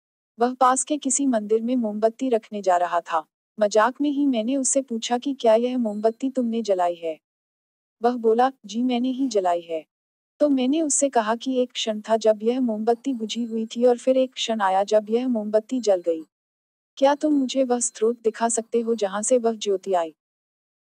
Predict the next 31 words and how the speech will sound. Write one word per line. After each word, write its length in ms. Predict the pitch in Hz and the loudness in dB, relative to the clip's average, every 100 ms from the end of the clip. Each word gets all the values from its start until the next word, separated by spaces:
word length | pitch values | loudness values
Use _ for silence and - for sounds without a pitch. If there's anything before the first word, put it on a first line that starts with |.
| _ | _
वह 140 | 240 262 | 0 2
बच्चा 360 | 247 240 294 | 2 2 0
हंसा 380 | 285 247 226 262 | 0 -2 2 4
और 140 | 269 | 6
मोमबत्ती 540 | 254 208 208 220 - 262 | 2 -2 2 0 0 -2
को 120 | 285 | -2
फूंक 320 | 269 269 277 - | -2 -2 -2 0
मारकर 340 | 208 208 247 | 0 2 0
बुझाते 480 | 240 208 - 185 214 | 0 -2 -2 -2 0
हुए 200 | 208 226 | 0 0
बोला, 300 | 208 190 214 | 2 2 2
"अब 260 | 240 220 226 | 2 2 4
आपने 340 | 233 247 262 | 2 0 -4
ज्योति 340 | 226 208 208 | 0 -2 -2
को 140 | 226 254 | -2 0
जाते 300 | 202 180 190 | 2 0 -2
हुए 220 | 190 214 | -2 0
देखा 320 | 196 180 - | 0 -4 -4
है। 220 | 175 170 156 _ _ _ _ _ _ - | -4 -6 -10 _ _ _ _ _ _ 0
कहाँ 320 | 240 233 269 | 2 2 2
गई 200 | 233 208 | 2 0
वह? 220 | 180 170 - _ - | 0 -2 -4 _ 0
आप 180 | 220 233 - | 2 2 0
ही 80 | |
मुझे 300 | 285 247 233 | 0 0 0
बताइए।" 480 | 240 190 185 175 165 _ _ | 0 2 0 0 -4 _ _
मेरा 260 | 220 240 302 | -2 2 4
अहंकार 500 | 277 226 233 262 254 | 2 -2 0 2 2
चकनाचूर 580 | 269 233 220 214 - 233 | 2 -2 -2 -4 -2 -4
हो 160 | 202 | -2
गया, 300 | 180 170 175 | 0 2 0